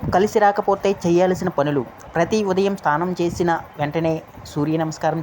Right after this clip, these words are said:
చేయాలి. ఉదయం లేచిన వెంటనే అరచేతిని చూడాలి లేదా అద్దంలో ముఖాన్ని చూసుకోవాలి. సోమవారం శివపూజ చేసి మూడు బిల్వపత్రాలని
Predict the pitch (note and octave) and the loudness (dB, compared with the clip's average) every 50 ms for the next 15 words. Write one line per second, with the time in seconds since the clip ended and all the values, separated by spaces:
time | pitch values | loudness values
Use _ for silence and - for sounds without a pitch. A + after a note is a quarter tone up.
0 | - D3 C#3 C#3 C#3 C#3 C3+ C3 - - - - - - - D3+ C#3 D#3 E3+ F3+ | -2 -2 0 0 0 -2 -2 -6 -12 -16 -20 -20 -20 -14 -6 -4 0 2 2 4
1 | F#3 F#3+ F#3 - - - - - - - D#3 D3+ D#3 - E3+ E3 E3 D#3+ D3+ D3+ | 2 2 0 -4 -12 -18 -20 -20 -10 -4 -2 -2 0 0 0 0 2 0 0 0
2 | D#3 D3+ D#3 D#3 - - - - - - - - - - - - - C#3 C#3+ D3 | 0 -2 -2 -2 -4 -6 -12 -18 -20 -20 -20 -20 -20 -20 -10 -4 -2 0 0 0
3 | - E3 D#3+ D#3+ E3+ D#3+ D#3+ E3 E3 - D3 C#3 C#3 C#3 C3+ C3+ C3+ C3+ - - | 0 -2 -2 0 -2 -2 -4 -4 -4 -2 -2 0 2 2 0 -2 -4 -6 -10 -10
4 | - - - - - E3 D3 D3+ D#3 D#3 D#3+ D#3+ D#3+ - - - - - - - | -10 -8 -8 -6 -2 0 2 2 2 2 2 2 2 0 0 -2 -4 -6 -6 -8
5 | - - C#3 C#3 C3+ - - D#3+ D#3+ D#3+ E3 E3 E3 D#3 D3 C3+ - D3+ D3+ D#3 | -6 -2 -2 -2 0 0 0 0 2 2 4 2 2 2 0 0 2 0 0 0
6 | D3+ - D3+ C3+ - - D3 C#3 C3 C3+ C3 C3 B2+ - - - - - - - | -2 -4 -6 -8 -4 0 0 2 2 2 2 0 -2 -6 -10 -12 -10 -10 -6 0
7 | D3+ D3 D#3 E3+ F3+ F3+ F3+ F#3 F#3 - - - - - - - - - - - | 0 2 4 4 4 4 4 2 0 -4 -8 -14 -16 -14 -14 -16 -12 -10 -10 -10
8 | - - - - - - - - - - - - - - - - - - - - | -10 -12 -16 -20 -20 -20 -20 -20 -20 -18 -18 -16 -12 -8 -6 -4 -4 -4 -6 -10
9 | - - - - - D#3+ D#3+ E3 - - F3 E3 E3 D#3+ D3+ E3 - - - - | -14 -14 -8 -2 0 2 2 2 2 0 0 0 0 -2 -2 -4 -8 -8 -4 -2
10 | D#3 D3 - - D#3 D#3 D#3 - D#3 D3+ D#3 D#3+ D#3+ D3+ D3 - - - - - | -2 0 0 -2 -2 -4 -4 -2 -2 0 0 2 2 0 -2 -4 -6 -10 -14 -14
11 | - - - D3 D3 D#3 D#3+ E3 E3 D#3+ D#3+ E3+ E3 D#3+ D#3 D#3 D#3 D#3 D#3+ | -12 -6 -4 -2 0 0 0 0 0 -2 -2 -2 -2 -2 -2 -2 -4 -6 -4